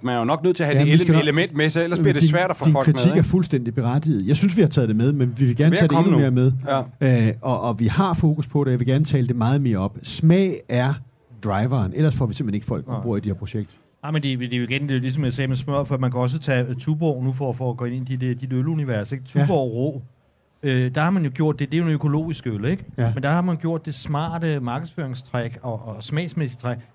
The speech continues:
Speaker 3: at man har ladet den være ufiltreret. For igen, øh, vil det være min påstand til min dødsdag, hvis ikke, hvis ikke, nu har vi endda en ølbrygger her,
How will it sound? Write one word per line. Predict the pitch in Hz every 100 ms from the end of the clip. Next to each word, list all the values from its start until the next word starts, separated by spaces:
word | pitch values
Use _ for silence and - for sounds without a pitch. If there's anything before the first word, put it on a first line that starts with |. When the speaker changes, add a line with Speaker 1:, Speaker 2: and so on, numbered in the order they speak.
| -
Speaker 3:
at | 139
man | 139
har | 131
ladet | 127 127
den | 123
være | 127 165
ufiltreret. | 185 220 147 127 113 104 104
For | -
igen, | 151 151 147 165 196 - _ _ 147 -
øh, | 147 135 131 123 131
vil |
det | 127
være | 123
min | 127
påstand | 127 156 156 170 143
til | 143
min | 127
dødsdag, | 143 160 175 147 127 - -
hvis | 139 127 165
ikke, | 185 208
hvis | 185 143 175
ikke, | 151
nu | 151
har | 151 135 160
vi | 156
endda | 147 156
en |
ølbrygger | 143 165 180 147 127
her, | 127